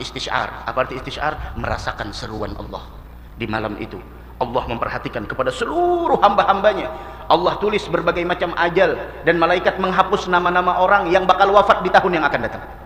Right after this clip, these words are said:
Maka dari karenanya kata Nabi Muhammad, "Saya ingin ketika nama saya dihapus, saya dalam keadaan puasa."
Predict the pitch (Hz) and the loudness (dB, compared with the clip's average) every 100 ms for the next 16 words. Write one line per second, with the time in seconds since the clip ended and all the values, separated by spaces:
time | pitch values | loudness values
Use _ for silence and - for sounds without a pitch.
0 | - - - - - - - - - - | -18 -18 -18 -18 -18 -18 -18 -16 -6 -2
1 | 160 165 165 160 175 175 165 160 160 170 | 0 2 2 0 0 -2 -2 -2 -2 -2
2 | 175 180 170 170 175 175 135 - - - | -2 -2 -2 0 -2 -2 -4 -8 -14 -10
3 | - 196 180 170 170 170 170 170 170 180 | -6 -4 -2 0 0 0 0 0 -2 -4
4 | 196 160 151 143 139 131 131 127 127 | -4 -4 -4 -4 -6 -6 -6 -6 -8